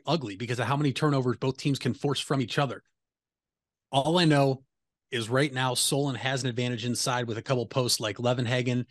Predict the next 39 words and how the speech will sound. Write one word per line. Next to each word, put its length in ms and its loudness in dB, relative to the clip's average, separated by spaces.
and 140 -2
Oshesky, 680 0
both 280 2
taller 380 0
posts. 420 0
McKinley 460 2
only 160 2
really 220 2
has 220 -4
one 320 0
big, 460 -2
but 200 2
at 60 -8
the 80 2
same 240 2
time, 180 0
when 100 0
you 60 4
have 120 0
Paris 300 -4
Stokes, 300 -2
Mitch, 220 -4
who 300 2
is 180 6
the 100 2
Federal 280 2
League 140 -2
Player 220 0
of 60 -4
the 60 -6
Year 220 -8
for 160 4
girls 260 2
basketball, 600 0
you 120 -2
cannot 300 2
rule 160 6
out 140 0
McKinley. 460 -2